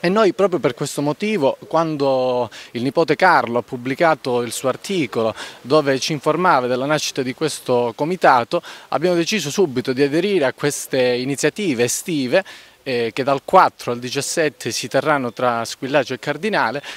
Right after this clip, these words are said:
e abbiamo deciso semplicemente di offrire il nostro contributo, un contributo che si realizzerà con,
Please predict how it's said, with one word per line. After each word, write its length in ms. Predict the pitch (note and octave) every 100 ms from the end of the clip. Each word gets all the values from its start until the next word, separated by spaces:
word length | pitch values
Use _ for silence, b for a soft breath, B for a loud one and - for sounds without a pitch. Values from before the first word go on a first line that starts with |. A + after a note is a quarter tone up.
| B
e 60 |
abbiamo 240 | A3 G3+ F3
deciso 320 | E3+ F#3+ D#3
semplicemente 560 | C#3+ C3+ C3 D#3+ D3+ B2
di 80 |
offrire 320 | C3 - E3 C3
il 80 |
nostro 320 | B2 B2 - B2+
contributo, 720 | B2 A2+ A#2 G#2 A2 G#2 A#2 B B B
un 100 | C3+
contributo 600 | C#3 D#3 D#3 G3+ G3 C#3+
che 120 | C3+
si 160 | - D#3
realizzerà 680 | D#3+ D3 C#3 D3 F#3 E3 C3
con, 400 | C3 B2+ B2+